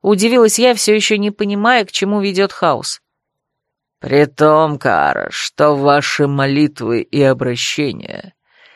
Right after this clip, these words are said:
это энергия, которая поддерживала наши силы. Ты наверняка читала, чем занимался каждый из нас,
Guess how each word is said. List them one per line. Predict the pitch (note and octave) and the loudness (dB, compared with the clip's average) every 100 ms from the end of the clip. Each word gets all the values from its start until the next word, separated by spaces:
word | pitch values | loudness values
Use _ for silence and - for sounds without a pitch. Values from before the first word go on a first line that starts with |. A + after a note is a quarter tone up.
| - | -4
это | C#3 C#3 D3 D3 | 2 2 4 2
энергия, | D3 D3 C#3+ C#3 B2 C3+ | 4 4 4 2 0 0
которая | - B2 C#3+ C#3 C3+ | 2 0 2 2 0
поддерживала | C#3 C#3 C3 C3+ D3 C#3+ C3+ D3 C#3+ D3 | 0 -2 -2 2 4 4 2 2 4 2
наши | C#3+ C3+ - C#3 | 0 -2 -2 -4
силы. | - - E2 C2 A1+ - _ _ _ _ _ _ _ _ | -4 -6 -8 -10 -12 -16 _ _ _ _ _ _ _ _
Ты | - C3+ | -4 0
наверняка | D3+ D#3+ D#3 D#3 D#3 D#3 - D3 D3+ | 2 4 6 4 4 0 2 4 4
читала, | - D#3 D#3 - E3+ D#3 C3 E2+ | 0 0 0 2 4 4 4 0
чем | G2 - A#2 C#3 | -2 -2 -2 -2
занимался | B2+ D3+ C#3+ D3 C#3 A2+ A2+ - | -2 -2 -2 0 0 0 -2 -8
каждый | G#2+ C#3+ C3 A#2+ A#2 C#3 | -6 -2 -2 -4 -6 -6
из | B2+ | -6
нас, | C3 A#2 E2+ - - - | -6 -6 -6 -4 -6 -8